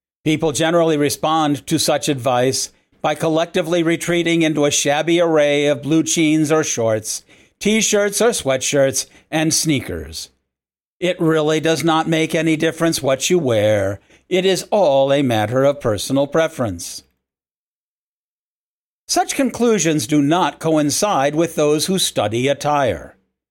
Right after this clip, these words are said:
They have always affirmed that clothes are more than just covering.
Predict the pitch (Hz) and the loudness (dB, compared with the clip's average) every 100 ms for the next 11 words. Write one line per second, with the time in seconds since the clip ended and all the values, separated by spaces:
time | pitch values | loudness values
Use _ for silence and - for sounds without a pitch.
0 | _ _ _ _ 147 151 160 147 147 170 | _ _ _ _ -2 0 0 2 2 2
1 | 180 143 143 - 202 202 156 151 151 147 | 2 0 0 -2 0 2 2 0 -2 -2
2 | 160 165 165 175 175 147 147 143 139 139 | 0 2 2 2 0 0 0 2 2 2
3 | 156 151 160 156 - 180 170 139 78 67 | 0 0 -2 -4 -6 -4 -2 -2 -6 -10